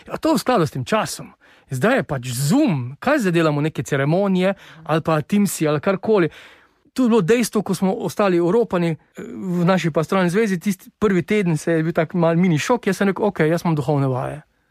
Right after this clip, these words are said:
In sem šel za pet dni, sem odložil telefon in računalnik. Vsako leto grem za pet dni, eh,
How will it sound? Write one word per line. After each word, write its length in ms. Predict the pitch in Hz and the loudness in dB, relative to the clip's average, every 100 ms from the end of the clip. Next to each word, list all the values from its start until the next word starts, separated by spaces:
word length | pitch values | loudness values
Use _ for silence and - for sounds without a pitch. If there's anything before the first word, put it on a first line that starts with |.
| _ | _
In 60 | 180 | -2
sem 120 | 233 | 0
šel 140 | 254 214 | 2 0
za 100 | 190 | 0
pet 260 | - 269 | 0 0
dni, 160 | 226 208 | 2 0
sem 140 | 185 | -2
odložil 300 | 175 196 180 | 0 0 0
telefon 500 | 160 147 - 269 302 - - | 0 -2 0 0 0 -4 -6
in 120 | 240 | -2
računalnik. 680 | 220 185 185 147 127 139 - _ _ - - - | 0 0 0 -2 -4 -10 -18 _ _ -20 -20 -8
Vsako 320 | - 226 - | -2 -2 0
leto 260 | 202 208 165 | 0 0 -2
grem 240 | 185 196 | 0 0
za 140 | 160 156 | 0 -2
pet 240 | 202 180 | -2 0
dni, 400 | 185 196 175 | 0 2 2
eh, 40 | 151 | 0